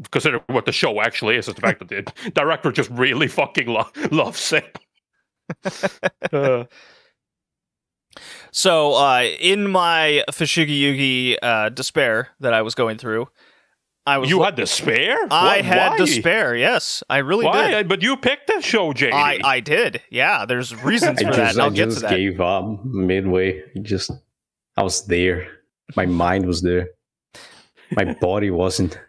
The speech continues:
Speaker 2: So I've
Speaker 3: which
Speaker 2: been
Speaker 3: is the
Speaker 2: listening
Speaker 3: weirdest
Speaker 2: to
Speaker 3: part.
Speaker 2: various anime podcasts at work again, uh, and there was one f-, there was a show from fall of last year, and it, like, just finished in the winter.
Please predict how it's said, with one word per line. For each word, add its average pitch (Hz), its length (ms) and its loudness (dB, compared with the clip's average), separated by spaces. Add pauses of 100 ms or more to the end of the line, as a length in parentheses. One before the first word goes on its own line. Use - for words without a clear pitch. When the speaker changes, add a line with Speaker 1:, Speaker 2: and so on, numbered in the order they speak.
(100)
Speaker 2:
So 190 120 -2
I've - 80 0
Speaker 3:
which 170 80 -2
Speaker 2:
been 208 60 4
Speaker 3:
is - 120 2
the 220 60 0
Speaker 2:
listening 202 100 2
Speaker 3:
weirdest 190 160 0
Speaker 2:
to 160 480 0 (220)
Speaker 3:
part. 156 120 -8
Speaker 2:
various 156 460 2
anime 139 360 -2
podcasts 131 520 0
at 87 60 -6
work 110 240 -8
again, 107 380 -4 (400)
uh, 101 280 -4 (100)
and 110 460 0 (840)
there 143 200 2
was 135 160 0
one 165 300 0
f-, 175 180 -8
there 151 100 0
was 139 100 -2
a 131 140 2
show 175 300 0
from 139 180 -4
fall 147 720 2
of 123 160 0
last 120 400 0
year, 80 320 -6
and 117 100 -4
it, - 100 -6
like, 107 200 -2
just 208 300 -2
finished 180 520 0
in 143 160 -4
the 127 80 -2
winter. 165 480 -2